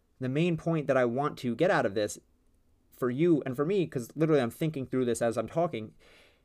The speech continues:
is just that we do not have to be that way. There is no rule, there is no law that says when you go away for vacation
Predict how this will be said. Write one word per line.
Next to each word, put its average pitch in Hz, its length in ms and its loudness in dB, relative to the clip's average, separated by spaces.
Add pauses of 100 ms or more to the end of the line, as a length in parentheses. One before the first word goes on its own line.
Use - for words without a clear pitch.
(420)
is 156 160 4
just 165 200 0
that 156 280 2
we 151 100 0
do 165 120 4
not 156 280 2
have 170 460 -2
to 131 340 2 (380)
be 123 140 -2
that 104 180 -2
way. 95 220 -12 (100)
There 135 120 2
is 170 180 4
no 170 160 4
rule, 123 400 2
there 123 140 2
is 147 160 2
no 139 140 2
law 117 520 6 (220)
that 127 160 0
says 117 260 2
when 123 160 0
you 127 120 0
go 131 200 6
away 120 540 4
for 123 180 -4
vacation 104 640 -6